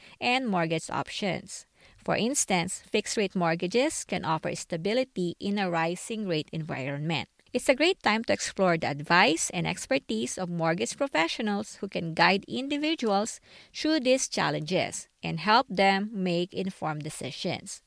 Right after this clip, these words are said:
Leading up to this announcement, economists expressed concerns that the Bank of Canada might be compelled to raise interest rates, given the ongoing inflationary pressures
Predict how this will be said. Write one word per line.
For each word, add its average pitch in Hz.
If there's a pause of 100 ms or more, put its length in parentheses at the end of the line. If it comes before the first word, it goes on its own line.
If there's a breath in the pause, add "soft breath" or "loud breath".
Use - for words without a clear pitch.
(140)
Leading 320
up 277
to 240
this 214
announcement, 226
economists 285
expressed -
concerns 269
that 190
the 180
Bank 175
of -
Canada 226 (340 soft breath)
might 208
be 226
compelled 196
to 214
raise 165
interest 160
rates, - (240)
given 175
the -
ongoing 226 (200 soft breath)
inflationary 202
pressures 202